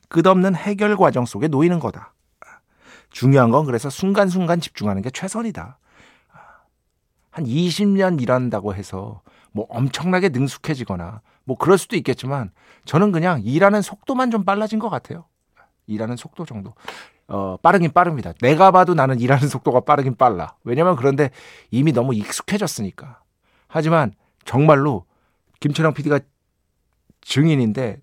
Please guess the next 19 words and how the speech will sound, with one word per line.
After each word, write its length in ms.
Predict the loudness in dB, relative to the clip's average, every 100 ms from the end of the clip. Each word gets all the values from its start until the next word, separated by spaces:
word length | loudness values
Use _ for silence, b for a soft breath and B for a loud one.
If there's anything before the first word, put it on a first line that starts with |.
| _
배철수의 340 | -4 -2 0
음악 140 | 0 -2
캠프 160 | -6
생방을 440 | -4 -2 2 2 2
예로 180 | 2 0
들면, 380 | -4 -4 -6 -8 B B B
어, 100 | -6
신청곡 480 | -4 -2 0 0 4
빠짐없이 420 | 4 4 2 -2
다 140 | -6 0
봅니다, 340 | 4 4 4
여러분. 320 | -2 -8 -12 -16 -18 _
예. 260 | -14 -14 -18 _ b b b b b _
어, 120 | -14
사연과 360 | -4 0 2 0
신청곡 460 | -2 -2 -2 -4
그 120 | -4 -8
홈페이지, 640 | -6 -4 -4 -2 -6 -10 -12
그리고 400 | -8 -6 -6